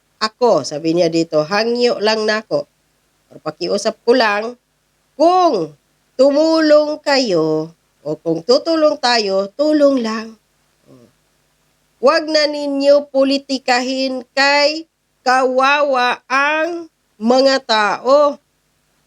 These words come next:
At l-, malayo pa ang eleksyon. Wala pud ko kahinumdom." O hindi ko rin naala-, wala din akong naalala, Madam Congresswoman,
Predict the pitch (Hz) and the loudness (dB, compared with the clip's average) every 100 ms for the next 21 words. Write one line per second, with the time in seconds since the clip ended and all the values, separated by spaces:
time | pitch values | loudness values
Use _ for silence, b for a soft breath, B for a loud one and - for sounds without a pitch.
0 | _ _ _ _ _ _ _ _ - 302 | _ _ _ _ _ _ _ _ -4 -4
1 | - 240 233 269 277 302 311 311 285 175 | -2 -2 0 2 2 2 0 0 -2 -2
2 | 180 277 294 294 - 226 269 320 349 - | -6 0 0 0 -2 -2 -2 -2 -6 -10
3 | 262 254 240 226 - - 285 285 269 202 | -6 2 2 0 -2 0 4 4 2 -4
4 | 170 _ _ _ _ _ _ _ _ 180 | -12 _ _ _ _ _ _ _ _ 0
5 | 240 277 294 339 349 269 _ _ _ _ | 2 2 0 0 0 -4 _ _ _ _
6 | _ _ _ _ _ _ _ 220 226 208 | _ _ _ _ _ _ _ 0 0 0
7 | - 233 233 220 226 226 208 208 208 196 | 2 2 2 -4 -2 -2 -2 -2 -2 -2
8 | 190 - _ - 262 302 339 311 302 311 | -2 -4 _ 0 2 2 0 -4 0 0
9 | 320 311 294 269 262 190 254 254 175 233 | 2 -2 0 0 2 0 0 -2 -2 -2
10 | 311 277 285 277 277 277 269 151 226 233 | 0 0 0 0 0 0 0 2 0 0
11 | 262 269 240 233 247 240 226 226 220 233 | -2 -2 -4 -2 -4 0 0 -2 -2 -2
12 | 240 233 233 247 262 254 226 214 220 | 0 -2 -2 0 2 2 0 0 -4